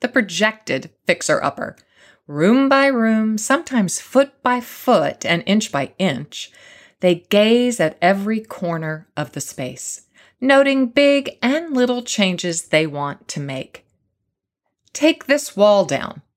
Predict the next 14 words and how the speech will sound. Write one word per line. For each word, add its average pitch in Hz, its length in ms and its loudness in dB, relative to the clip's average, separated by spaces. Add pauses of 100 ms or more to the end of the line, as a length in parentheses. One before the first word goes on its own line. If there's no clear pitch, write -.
(180)
replace 165 540 0
the 156 160 -2
old 165 280 2
paneling, 165 600 -4 (600)
put 320 220 2
new 330 380 4
windows 220 540 2
here, - 360 -12 (480)
add 196 320 -2
space - 1000 -8 (400)
to 170 100 -2
the 156 100 -4
living 147 400 -6
area. 143 440 -8